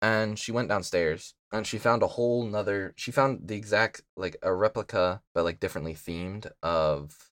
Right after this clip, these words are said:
the restaurant that everybody was eating at. I'm thinking, like, this isn't the first time he's done this before. Bro's done this many times and killed different groups of people.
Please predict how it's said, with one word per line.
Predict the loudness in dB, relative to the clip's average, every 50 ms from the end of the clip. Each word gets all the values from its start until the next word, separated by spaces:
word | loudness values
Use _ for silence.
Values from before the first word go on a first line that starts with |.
| _
the | -4 2 4
restaurant | 4 4 4 2 -4 -6 -6 -4 -6 -8 -10 -8 -2
that | 0 0
everybody | 0 0 -2 -4 -6
was | -6 -8 -8
eating | -8 -8 -8 -8
at. | -10 -12 -16 _ _ -14 -6
I'm | -2 -2 -2 0
thinking, | 0 -2 -4 -4 -4 -4 -4
like, | -4 -4 -4 -6 -10 -14 _ _ -10
this | -6 -4
isn't | -2 -2 -2
the | -2 0
first | 0 -2 -2 0
time | -2 -4 -4
he's | -4 -4 -4
done | -2 -2 -2 -4
this | -6 -10 -12
before. | -16 -20 -18 -14 -12 -12 -12 -12 _ _ -2
Bro's | 2 2 4 4 4
done | 2 2 2 2 0
this | -4 -4 -6 -6 -10 -12 -10 -6
many | -6 -4 -4 -4 -2
times | 0 2 2 2 2 0 -4 -8 -12 -14 -16 -16 -14
and | -12 -10 -10 -8
killed | -4 -2 -2 -2 -2
different | -2 -4 -4 -6 -10 -10
groups | -10 -14 -14 -12
of | -8
people. | -6 -6 -4 -4 -6 -8 -10